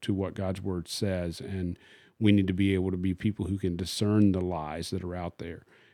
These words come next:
and, you know, and be able to stand up for the truth. Um, and certainly, you know, the way we do that is we prepare ourselves, and bib-, you know, biblically, we prepare ourselves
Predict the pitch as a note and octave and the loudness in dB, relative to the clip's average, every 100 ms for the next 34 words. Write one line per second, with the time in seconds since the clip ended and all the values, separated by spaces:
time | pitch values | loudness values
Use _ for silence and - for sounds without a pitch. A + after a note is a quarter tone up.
0 | _ - F#2+ F#2 F2+ F2+ - - G#2 F#2 | _ -2 0 2 0 0 -6 -6 -2 0
1 | F2+ F2+ F2 G2+ G2 F#2 - - G2+ F#2+ | 2 2 4 4 4 0 -2 2 4 6
2 | G2+ G#2+ - G2 F2+ - F#2+ E2 A2 - | 4 0 -2 -4 -6 -8 -8 -8 -12 -18
3 | - - G2 F2+ F2 F2+ - _ _ - | -20 -10 -8 -4 -2 -4 -6 _ _ -4
4 | G2+ F#2+ - B2 B2 A2 G2 F#2 - B2+ | 0 2 6 6 6 4 4 2 -4 -2
5 | G2+ F2+ F#2 G2 G#2 G2+ F#2 G#2 A#2 F#2+ | 0 0 0 4 6 6 4 4 4 2
6 | F2+ F#2+ F2+ - G2 G2+ A2+ G2 - C#2+ | -2 -4 -6 -10 -6 -4 -2 -4 -6 -8
7 | G2+ G2+ F2+ F2 G2 G#2 - F#2 E2+ F#2+ | -8 -4 -2 0 0 0 -2 -2 0 0
8 | A2 G#2+ F2 D2+ F#2 F#2+ - G2+ G2 G2+ | 2 0 -4 -8 -10 -12 -8 -2 0 0
9 | F#2+ G#2 F#2+ F2 F2+ | 0 -2 -2 -2 -6